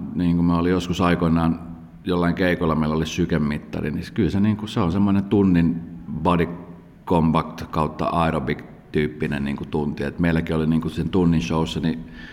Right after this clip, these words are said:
viisitoista eri numeron sisällä, ja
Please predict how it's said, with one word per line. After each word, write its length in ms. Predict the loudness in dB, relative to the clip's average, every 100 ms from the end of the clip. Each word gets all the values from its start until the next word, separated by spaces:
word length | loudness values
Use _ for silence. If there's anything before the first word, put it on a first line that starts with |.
| -18 -6 4
viisitoista 760 | 6 6 4 0 0 0 0
eri 220 | 2 2 -2 -8 -18 -20 -20 -20 -20 -20 -20 -20 -20 -4
numeron 560 | 4 8 8 6 4 2 -4 -12 -16 -4
sisällä, 500 | 0 4 4 4 4
ja 180 | 2